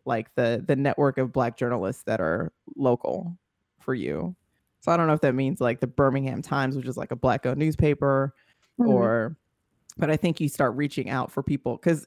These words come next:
Speaker 1: it's clear that this woman has never been an editor-in-chief before.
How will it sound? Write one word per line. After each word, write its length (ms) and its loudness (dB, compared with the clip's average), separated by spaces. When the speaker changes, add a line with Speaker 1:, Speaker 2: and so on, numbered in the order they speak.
Speaker 1:
it's 320 -2
clear 340 2
that 240 0
this 160 0
woman 300 0
has 160 2
never 240 2
been 200 4
an 140 0
editor-in-chief 840 -2
before. 500 -4